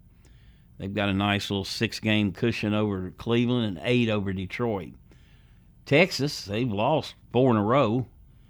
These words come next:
seventy-two and fifty-three. The Astro-, Astros are a game and a half back. Red hot Seattle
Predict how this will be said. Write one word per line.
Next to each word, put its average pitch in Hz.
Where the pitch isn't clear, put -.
seventy-two 123
and 104
fifty-three. 120
The 110
Astro-, 120
Astros 120
are 110
a 104
game 117
and 113
a -
half 117
back. 123
Red 113
hot -
Seattle 101